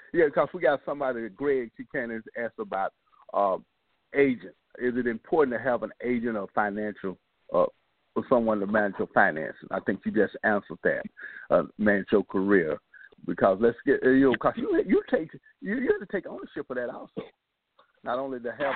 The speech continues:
someone to work on your behalf, but you have to be a part of it. And I'm glad that you brought, brought that out.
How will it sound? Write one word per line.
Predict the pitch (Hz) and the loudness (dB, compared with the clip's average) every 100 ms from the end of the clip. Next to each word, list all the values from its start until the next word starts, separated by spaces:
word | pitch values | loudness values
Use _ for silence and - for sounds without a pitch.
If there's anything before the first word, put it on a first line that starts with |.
| - | -4
someone | 135 131 123 | -6 -6 -6
to | 110 | -6
work | 123 127 | -6 -6
on | 120 | -4
your | 120 104 | -4 -4
behalf, | 120 143 165 - | -6 -6 -8 -10
but | - | -8
you | 156 | -8
have | 113 | -6
to | |
be | 113 | -8
a | 107 | -8
part | - 147 104 | 2 4 6
of | 90 69 | 2 -6
it. | - _ - - | -14 _ -16 -4
And | |
I'm | 123 | -2
glad | 120 190 147 | 2 2 2
that | 135 | -2
you | 143 | -6
brought, | 127 127 - - | 0 0 0 0
brought | 113 110 | 0 0
that | 110 101 | 0 2
out. | 101 85 | 0 -2